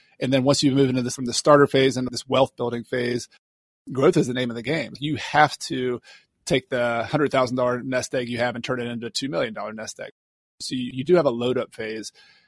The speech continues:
I think the place where I diverge a little bit is saying that at some point you play a different game. I call it the harvesting phase. And for me, it's like you're playing poker. Every once in a while, you've got this wealth that you've built. Every once in a while, take some of that wealth off the table.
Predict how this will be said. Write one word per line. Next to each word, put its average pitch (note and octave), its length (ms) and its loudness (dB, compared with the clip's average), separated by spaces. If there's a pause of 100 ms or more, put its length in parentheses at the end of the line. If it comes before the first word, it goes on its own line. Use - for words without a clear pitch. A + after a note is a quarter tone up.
I A#2 100 -6
think E3 220 -2
the B2 160 -2
place D3+ 260 2
where B2+ 120 -2
I B2 140 0
diverge B2 440 -4
a A#2+ 60 -6
little A2+ 220 -6
bit A#2 260 -6 (380)
is B2 520 -2 (260)
saying D#3+ 340 0
that B2+ 80 2
at B2 100 -2
some D#3 240 0
point D3+ 540 -6 (180)
you D3 80 -8
play D3+ 160 4
a B2+ 40 0
different B2+ 280 -2
game. C3+ 240 -6 (320)
I - 80 -2
call C#3+ 240 6
it B2 100 -2
the B2 100 -8
harvesting B2+ 520 -4
phase. C#3+ 460 -4 (320)
And B2 160 -6
for B2+ 100 0
me, D3+ 260 2
it's - 120 -6
like C#3+ 120 2
you're C3 120 -10
playing D3 240 2
poker. B2+ 520 0 (220)
Every C3+ 160 0
once C#3 160 0
in C#3 80 0
a - 20 -2
while, B2 160 2
you've B2 200 0
got C#3+ 180 4
this B2 160 -6
wealth C3 260 2
that - 100 -4
you've A#2 180 -10
built. A#2 340 -6 (380)
Every E3+ 160 8
once E3+ 180 2
in C3 80 -2
a - 20 0
while, A#2+ 120 0
take - 160 0
some D#3+ 120 -2
of C#3+ 60 -2
that A#2+ 160 0
wealth B2+ 240 -2
off A#2+ 140 -4
the G#2 80 -20
table. - 380 -10